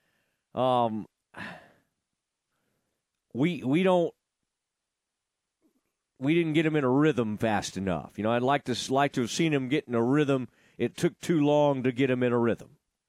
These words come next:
That's about as close as she'll come to outright criticism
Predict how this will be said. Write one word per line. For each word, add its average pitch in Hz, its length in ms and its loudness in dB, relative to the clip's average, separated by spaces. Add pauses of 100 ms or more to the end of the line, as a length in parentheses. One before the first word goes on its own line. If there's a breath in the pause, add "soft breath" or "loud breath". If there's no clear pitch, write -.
(380 soft breath)
That's 180 240 0
about 175 380 2
as 139 120 -4
close 175 420 0
as 139 60 -6
she'll 175 220 0
come 170 480 0 (1000)
to 151 100 0
outright 165 480 2
criticism 196 760 0